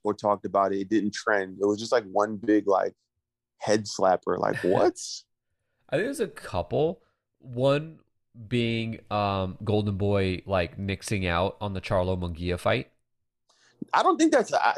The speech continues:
Speaker 1: I see, I don't think that, I, once I learned how that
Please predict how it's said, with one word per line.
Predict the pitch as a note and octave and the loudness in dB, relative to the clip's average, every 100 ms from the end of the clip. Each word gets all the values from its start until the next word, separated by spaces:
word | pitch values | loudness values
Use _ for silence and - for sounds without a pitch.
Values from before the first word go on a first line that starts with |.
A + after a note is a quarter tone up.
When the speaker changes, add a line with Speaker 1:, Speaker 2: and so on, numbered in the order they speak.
| - | 2
Speaker 1:
I | D#3 | 0
see, | - G3 E3+ | 2 4 4
I | A3 | 6
don't | C4+ | 4
think | G#3 F#3+ - _ | 4 2 -2 _
that, | B2+ A#2 - | 2 4 4
I, | G#3 F#3 _ _ _ _ - | 2 -2 _ _ _ _ -2
once | A#2 C4 D#4+ - | 2 4 2 2
I | F#3+ | 4
learned | F#3+ D#3 D#3 E3+ D#3 | 4 2 2 0 0
how | C#3+ C3+ - - | 2 2 2 0
that | A2+ | 0